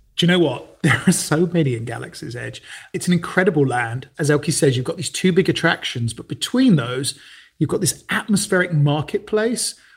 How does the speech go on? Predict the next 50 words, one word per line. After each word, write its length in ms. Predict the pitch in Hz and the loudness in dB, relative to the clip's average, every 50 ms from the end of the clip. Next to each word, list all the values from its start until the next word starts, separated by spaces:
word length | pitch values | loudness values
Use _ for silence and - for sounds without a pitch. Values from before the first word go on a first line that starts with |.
| _ _ _ | _ _ _
where 100 | - 143 | -2 0
the 60 | 143 143 | 0 2
sights 540 | - - - - 160 165 170 - - - | 0 0 0 0 0 0 0 -2 -2 -2
and 120 | 165 156 139 | -2 -2 -2
sounds 600 | - - - 143 147 151 147 147 147 147 147 139 | -2 -2 -2 0 0 2 2 2 0 0 -2 -2
of 140 | 127 107 107 | -6 -6 -8
what's 180 | 143 - - - | -8 -10 -10 -8
being 340 | - 156 147 147 143 139 - - - _ | -4 -4 -2 -2 -2 -4 -6 -10 -18 _
prepared 680 | - - - - - - 156 160 160 160 160 160 151 143 | -12 -10 -10 -8 -4 0 0 2 4 4 4 2 2 2
and 140 | 139 131 | 0 0
sold 480 | - - - - 165 160 160 160 156 147 | 0 0 2 2 4 4 4 4 2 2
in 120 | 156 151 | 0 0
Batuu 480 | 139 151 139 - - - 160 151 147 147 | 0 -2 -2 -2 -2 0 2 2 4 4
is 120 | 143 131 | 2 2
going 340 | 117 151 143 147 147 143 143 | 2 2 2 4 4 2 2
on. 260 | 143 139 143 143 135 139 - - - - _ | 2 2 2 0 0 -2 -6 -14 -20 -16 _
You've 120 | - 139 - | -8 -6 -6
got 120 | 165 165 | -4 -2
the 80 | 165 147 | -2 0
Ronto 460 | 135 135 156 165 170 - - 170 165 160 139 127 | 2 2 2 2 2 2 2 2 2 0 0 2
Roasters, 680 | 135 143 151 151 - - - 226 220 226 214 202 - | 2 2 2 2 0 -2 0 0 0 0 0 -2 -2
where 120 | - 147 139 | 0 0 0
you 100 | 143 139 | 0 -2
can 180 | - - 143 | -4 -6 -4
go 180 | 131 147 143 143 | -2 0 0 0
and 100 | 147 139 | 0 -2
have 440 | 120 - 143 139 139 135 135 131 120 - - _ _ _ _ _ | -4 -4 -4 -2 -2 -2 -2 -4 -6 -10 -18 _ _ _ _ _
what 120 | - 135 | -2 -2
is 60 | 123 135 | 0 0
essentially 460 | 117 - 180 175 165 - - - - | 0 0 0 0 0 0 -2 -4 -4
a 80 | - | -4
space 440 | - - - - 151 139 135 120 - | -6 -6 -2 0 0 0 0 0 -2
kebab, 640 | - - - 123 117 127 123 107 - - 107 117 - | -4 -4 -4 -4 -2 -2 -2 -2 -4 -6 -8 -10 -14
which 260 | - - - - - | -16 -16 -12 -10 -8
is 140 | 135 - - - - _ _ _ _ _ - | -8 -8 -8 -12 -18 _ _ _ _ _ 2
fantastic. 920 | 226 208 185 170 151 - - 147 127 - - 143 127 120 127 - - - - | 2 4 4 4 2 2 0 -2 -2 -2 -6 -6 -6 -8 -8 -10 -16 -6 -2
Do 120 | - 185 | 0 2
not 180 | 170 151 139 143 | 2 0 0 -2
miss. 340 | 139 127 123 139 - - - - - - - - - - - | -4 -4 -4 -6 -8 -10 -12 -16 -20 -20 -18 -20 -16 -6 -2
Um, 260 | 165 175 180 175 170 170 - - | 2 2 2 2 0 -2 -4 -2
but 80 | 214 190 | 0 2
there 120 | 208 208 | 4 4
are 60 | 208 | 4
little 200 | 208 226 240 240 | 4 2 2 0
tucked 320 | - - - 214 - - - | -2 -4 -6 -6 -6 -4 -2
away 280 | 185 202 214 220 214 | 0 2 2 4 4
areas 380 | 190 175 160 147 135 131 113 127 | 4 4 4 2 2 2 0 -2
as 140 | 131 117 147 | -4 -4 -4
well, 220 | 175 185 185 156 | -4 -4 -2 -2
like 240 | 143 135 135 - - | -2 -4 -4 -6 -6